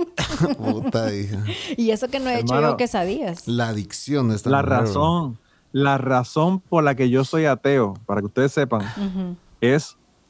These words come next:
Speaker 3: por culpa de la panadería El Trigal en Utuado, que quedaba justo al frente del salón mío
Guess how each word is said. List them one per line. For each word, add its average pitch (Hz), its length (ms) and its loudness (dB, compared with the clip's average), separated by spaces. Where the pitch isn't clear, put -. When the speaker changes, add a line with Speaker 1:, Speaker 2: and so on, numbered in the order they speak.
Speaker 3:
por 123 160 2
culpa 127 340 0
de 143 60 2
la 123 80 2
panadería 110 540 2
El 113 260 -4
Trigal 107 600 2
en 107 160 -4
Utuado, 107 480 2
que 117 100 -4
quedaba 110 400 2
justo 151 460 0
al 170 100 2
frente 147 540 0
del 127 240 2
salón 127 480 2
mío 151 380 2